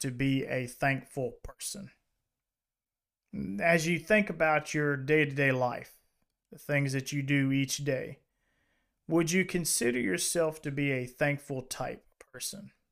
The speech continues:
I want to read from Psalm one hundred. It says, "Make a joyful shout to the Lord, all you lands.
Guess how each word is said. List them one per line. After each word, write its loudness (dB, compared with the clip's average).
I -20
want 8
to 8
read 4
from -2
Psalm 0
one 2
hundred. -4
It 2
says, 6
"Make 6
a 4
joyful 2
shout 2
to -2
the 0
Lord, -4
all 6
you 2
lands. -4